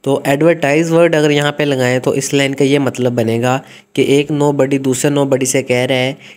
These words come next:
कि "हमारे बारे में, हमारी पर्सनल और प्राइवेट लाइफ के बारे में दूसरे लोगों को मत बताना, नहीं तो वो लोग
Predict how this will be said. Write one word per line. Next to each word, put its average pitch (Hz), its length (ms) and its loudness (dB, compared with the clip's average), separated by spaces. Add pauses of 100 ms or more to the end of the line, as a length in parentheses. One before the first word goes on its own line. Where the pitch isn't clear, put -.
(160)
कि 147 60 0
"हमारे 135 440 0
बारे 131 300 0
में, 139 160 0
हमारी 131 340 -2
पर्सनल 143 480 -2
और 127 180 -4
प्राइवेट 135 460 -2
लाइफ 123 280 -2
के 147 120 -4
बारे 120 260 -2
में 131 240 -4 (300)
दूसरे 143 340 0
लोगों 156 220 2
को 156 140 0
मत 139 220 -2
बताना, 117 380 -2
नहीं 127 180 0
तो 143 140 0
वो 135 240 2
लोग 139 440 0